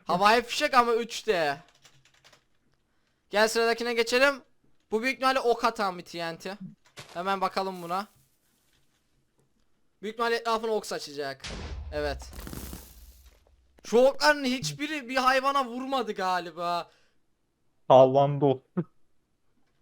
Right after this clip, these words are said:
Speaker 1: Hayvanları hedef almıyoruz dostlar. Biz ayarladık onu. Freeze T N T diyor. Yanına gelsene, donduracak mı seni? Yanına gel dedim, içine oturdun.
Speaker 2: Hı.
Speaker 1: Güzel, belli bir alanı buz yapıyor.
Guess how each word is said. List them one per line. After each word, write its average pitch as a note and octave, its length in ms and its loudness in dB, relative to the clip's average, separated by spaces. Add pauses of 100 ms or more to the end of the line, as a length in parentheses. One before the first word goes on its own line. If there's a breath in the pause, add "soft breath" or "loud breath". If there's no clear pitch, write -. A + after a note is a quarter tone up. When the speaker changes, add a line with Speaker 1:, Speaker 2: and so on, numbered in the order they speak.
(120)
Speaker 1:
Hayvanları G3 560 0
hedef G3+ 260 -2
almıyoruz F3+ 500 0
dostlar. D#3+ 440 -4
Biz D#3+ 140 -4
ayarladık C#3+ 580 -4
onu. E3 240 -10 (560)
Freeze A#3+ 360 -4
T A#3 240 2
N - 20 -12
T A3 120 -12
diyor. A#3 160 2
Yanına A#3 340 4
gelsene, B3+ 340 2
donduracak G#3 460 -2
mı G3 60 -16
seni? C#3+ 340 -10 (2250)
Yanına F#3+ 260 0
gel B3+ 200 6
dedim, C4 200 -6
içine G#3+ 320 -2
oturdun. E3+ 680 0 (140)
Speaker 2:
Hı. D#3+ 60 -6 (1200)
Speaker 1:
Güzel, A#3 360 2
belli A3 240 2
bir A3 60 2
alanı G#3+ 280 0
buz G#3 180 -6
yapıyor. F#3+ 420 -4